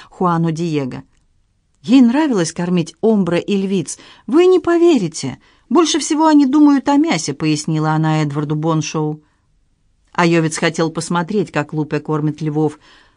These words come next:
просто чтобы убедиться в безопасности данного процесса. Лупе показала сеньору Эдуардо, как запирать и отпирать дверцу клетки,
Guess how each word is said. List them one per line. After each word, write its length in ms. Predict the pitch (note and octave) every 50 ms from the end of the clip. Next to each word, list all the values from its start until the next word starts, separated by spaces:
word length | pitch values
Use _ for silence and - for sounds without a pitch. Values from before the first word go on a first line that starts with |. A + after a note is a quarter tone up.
| _ _
просто 580 | - F#4 D#4+ F#3 D3+ - - D#3+ D3+ D3 D3 D3
чтобы 280 | - - F3 D#3+ E3 F3
убедиться 460 | F3+ F3+ G3+ G3+ B3 A#3 - - F#3+
в 80 | E3 D#3
безопасности 800 | E3+ E3+ E3+ F3 E3+ - A3+ A3+ A3 - F3+ D#3+ D#3 - D#3+
данного 420 | D3+ D3 D#3+ D#3+ D#3 D3+ D3+ D3+ D3+
процесса. 720 | D3+ E3 E3 D#3+ D#3+ - - D3+ C#3 C#3 - C#3+ C#3 - _ _ _ _ _ _ _ _ _ _ _ _ _ _ _ _ _ _ -
Лупе 500 | C4 D4 F#4 F4+ F4+ - D#4 D4 C4+ B3
показала 580 | B3+ B3 A3 A3+ G#3+ G3+ G#3+ B3 B3+ G#3+ F#3
сеньору 480 | E3+ - F#3 F3+ F3+ F3+ F#3+ F#3 F3+ F3 -
Эдуардо, 680 | F#3 F3+ D#3 F3 F#3 G3 A3 A#3+ A#3 G3+ G#3+ G#3+ G3+ - - - - - _ -
как 180 | A#3 A3+ G#3+
запирать 600 | E3+ E3+ F#3+ F#3 - G#3 A3 A#3+ C#4+ D4+ C4 - F#3
и 20 |
отпирать 600 | E3 D#3+ D#3+ - - F#3+ F#3 G#3 G#3 G3 G3 - -
дверцу 540 | E3+ C#3+ E3 F3 F3+ D#3+ D3+ D3+ - E3 D3+
клетки, 600 | - F#3 F3+ G#3+ A#3+ B3 B3 - B3 A#3 A#3